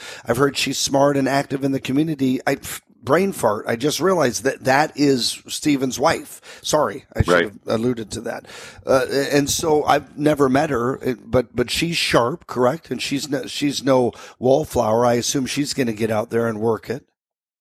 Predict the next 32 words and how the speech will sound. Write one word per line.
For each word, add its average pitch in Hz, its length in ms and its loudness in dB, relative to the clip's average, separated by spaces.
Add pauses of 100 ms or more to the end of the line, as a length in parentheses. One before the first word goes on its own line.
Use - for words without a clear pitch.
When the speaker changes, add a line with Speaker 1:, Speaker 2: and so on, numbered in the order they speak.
(360)
Speaker 2:
Yep. 120 320 4 (1120)
Speaker 1:
Good. 143 260 -4 (160)
Hey, 202 100 4
Speaker 2:
And, 208 80 0
Speaker 1:
we, 202 160 0
we 180 120 0
Speaker 2:
and - 100 2
Speaker 1:
do 110 120 2
have 208 140 2
Speaker 2:
Steve 135 280 2 (560)
Speaker 1:
Oh, 135 100 0
go 120 160 -4
ahead. 123 140 -2 (1000)
Speaker 2:
Yeah, 107 320 4 (100)
I, 104 40 6
I - 20 6
know. 110 360 4
I 95 60 6
don't 98 200 4
know 92 120 4
much 85 240 2
about 76 280 2
Steve 87 240 0
Menard, 78 420 2 (180)
um, 76 260 -4
you 80 80 -4
know, 78 100 2
other 78 300 2
than 76 220 0
the, 73 220 0 (720)
the 73 80 0
news 80 420 2